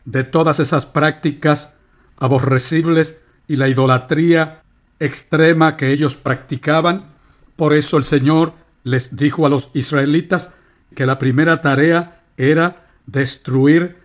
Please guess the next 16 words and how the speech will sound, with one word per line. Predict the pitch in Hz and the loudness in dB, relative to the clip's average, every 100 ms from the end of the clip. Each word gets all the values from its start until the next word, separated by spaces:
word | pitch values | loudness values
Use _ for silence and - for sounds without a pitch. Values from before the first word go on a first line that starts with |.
| _ | _
sus | _ - 139 | _ -10 -4
altares | 139 123 - 147 170 180 - - _ | -4 -4 -2 0 2 2 -2 -12 _
abominables | 135 135 131 131 156 165 175 170 - _ _ - | -4 -2 0 0 0 0 -2 -6 -14 _ _ -6
y, | 147 | -4
por | 151 139 | -2 -4
supuesto, | 151 123 151 156 - 175 175 - _ | -4 -2 0 0 0 -6 -6 -10 _
como | - 123 135 147 | -4 -2 2 0
ellos | 156 160 160 _ _ - | 2 0 0 _ _ -8
no | 127 143 | -2 0
accedieron | 156 - 160 127 151 160 160 160 - _ _ - | -2 -2 -2 2 2 4 2 0 -6 _ _ -6
a | 139 | -4
cambiar | 143 131 127 143 156 156 - _ | 0 0 2 4 4 2 -4 _
su | - 147 | -4 -4
estilo | 120 - 151 151 | -4 -2 0 2
de | 139 147 | 2 2
vida, | 160 160 180 | 2 0 -2